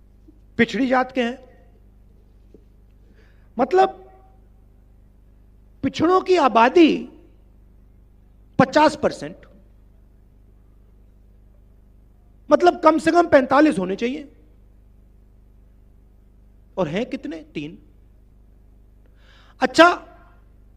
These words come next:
अगर तीन अफसरों के हाथ में बड़े-बड़े मंत्रालय होते तो अलग बात, मगर ये जो तीन ओबीसी अफसर हैं,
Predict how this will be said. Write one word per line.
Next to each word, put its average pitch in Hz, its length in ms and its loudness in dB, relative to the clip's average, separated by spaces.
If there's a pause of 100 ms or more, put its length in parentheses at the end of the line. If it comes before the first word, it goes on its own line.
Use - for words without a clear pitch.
(1200)
अगर 294 280 4
तीन 359 280 2
अफसरों 330 440 0
के 294 100 -2
हाथ 233 380 -2
में 277 460 -4 (1300)
बड़े-बड़े 294 360 4
मंत्रालय 240 480 -4
होते 226 340 -4
तो - 140 -14
अलग 175 200 -10
बात, - 260 -12 (2000)
मगर 302 260 2
ये 320 200 0
जो 349 100 2
तीन 339 280 0
ओबीसी 320 340 0
अफसर 294 340 0
हैं, 233 220 -2